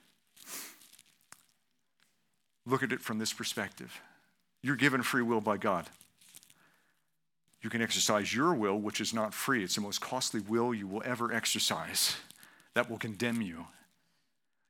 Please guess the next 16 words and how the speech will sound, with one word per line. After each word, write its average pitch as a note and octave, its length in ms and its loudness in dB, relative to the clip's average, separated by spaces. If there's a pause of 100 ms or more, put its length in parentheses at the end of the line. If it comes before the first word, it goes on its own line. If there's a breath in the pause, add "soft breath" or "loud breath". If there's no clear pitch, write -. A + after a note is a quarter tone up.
(120)
God B2 300 4
gives A2 200 -2
you G#2+ 120 0
his C#3+ 400 -2
will A2 480 2
freely. F#2+ 640 -2 (540 soft breath)
His D3+ 360 0
will A2 300 0
is G2 140 -4
the A2+ 200 -2
only C#3+ 480 0
will G2 280 -4
that G2+ 200 -6
will G2 80 0
free C#3 320 -2
you. E2 200 -10